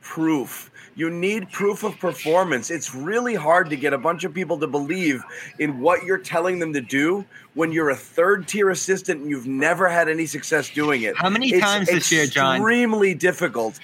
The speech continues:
Speaker 1: to do that. Extremely
Speaker 2: How many times
Speaker 1: difficult.
Speaker 2: this year, John, did we hear, did we hear even Tatum and Brown, again, the leaders of this team, say,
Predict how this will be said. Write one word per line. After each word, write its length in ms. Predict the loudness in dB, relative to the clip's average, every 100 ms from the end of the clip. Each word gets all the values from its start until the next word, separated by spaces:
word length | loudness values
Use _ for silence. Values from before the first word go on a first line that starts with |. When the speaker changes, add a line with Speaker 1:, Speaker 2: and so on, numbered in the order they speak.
| -18 -10
Speaker 1:
to 80 | -6
do 240 | 0 0
that. 320 | 2 0 -2 -6
Extremely 400 | -8 -8 0 2
Speaker 2:
How 20 |
many 180 | 2 2
times 300 | 2 0 0
Speaker 1:
difficult. 120 | -2
Speaker 2:
this 80 | 0 0
year, 100 | 0
John, 280 | 0 0
did 140 | 0 0
we 100 | 0
hear, 220 | 0 -2
did 160 | -2 -2
we 80 | 0
hear 160 | 0
even 300 | 0 -2 -4
Tatum 340 | -2 -2 0 -2
and 100 | 0
Brown, 260 | 0 0
again, 240 | -2 -4 -4
the 80 | -2
leaders 340 | 0 0 -2
of 80 | -6
this 140 | -6
team, 260 | -6 -6 -6
say, 360 | -4 -2 -2